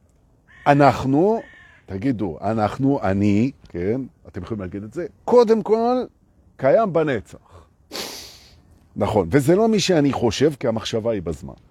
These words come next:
האנרגיה הזאת, נכון. כשאנחנו עושים את זה, אנחנו מייצרים חיבור, חיבור מודע עם האנרגיה הנצחית שבנו, שהיא אהבה, שהיא אלוהים, שהיא הרגע הזה, שהיא הכוונה להיטיב,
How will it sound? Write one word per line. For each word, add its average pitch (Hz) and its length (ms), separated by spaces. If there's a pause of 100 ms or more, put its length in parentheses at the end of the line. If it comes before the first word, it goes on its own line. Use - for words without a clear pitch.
(360)
האנרגיה 120 640
הזאת, 82 420 (420)
נכון. - 240 (520)
כשאנחנו 190 400
עושים 226 400
את 170 80
זה, 175 460 (640)
אנחנו 151 300
מייצרים 156 600
חיבור, 117 880 (720)
חיבור 123 380
מודע 123 680 (120)
עם 151 160
האנרגיה 175 680
הנצחית 147 520
שבנו, 95 440
שהיא 143 300
אהבה, 113 640
שהיא 127 360
אלוהים, 123 720 (160)
שהיא 170 280
הרגע 139 420
הזה, 98 500
שהיא 170 260
הכוונה 139 540
להיטיב, 127 460